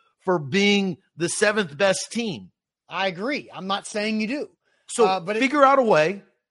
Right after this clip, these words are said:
Speaker 1: to get in the top six.
Speaker 2: Sure, absolutely. I, I don't disagree. But again, when we're having the conversation about Tannehill, I think it's fair to bring up the context of the entire league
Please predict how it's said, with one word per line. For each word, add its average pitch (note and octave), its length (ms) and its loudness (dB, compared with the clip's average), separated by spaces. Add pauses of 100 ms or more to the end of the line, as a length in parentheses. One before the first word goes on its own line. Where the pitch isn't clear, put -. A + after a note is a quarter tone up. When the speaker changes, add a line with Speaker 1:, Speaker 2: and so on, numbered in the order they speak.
Speaker 1:
to F#3+ 80 -4
get G#3 400 0
in F#3+ 100 -4
the F3 80 -2
top E3+ 380 0 (140)
six. - 500 -8
Speaker 2:
Sure, F4+ 400 -2
absolutely. C#4 720 -2
I, G#3 180 -2
I A3 40 0
don't C4 160 -2
disagree. B3 560 -4
But A3 180 -4
again, A3 320 -4
when G#3+ 140 -6
we're G#3 100 -2
having A#3 240 -4
the C4+ 60 -6
conversation B3 600 -6
about A3 160 -4
Tannehill, G#3+ 540 -6
I F#3 100 -4
think G3 180 -8
it's G#3+ 140 -10
fair B3 320 0
to A3+ 80 0
bring G3+ 240 -4
up G#3 100 -6
the G3 60 -14
context G#3+ 600 -6
of G3+ 40 -14
the G#3 60 -10
entire G3 380 -4
league A#3 360 -8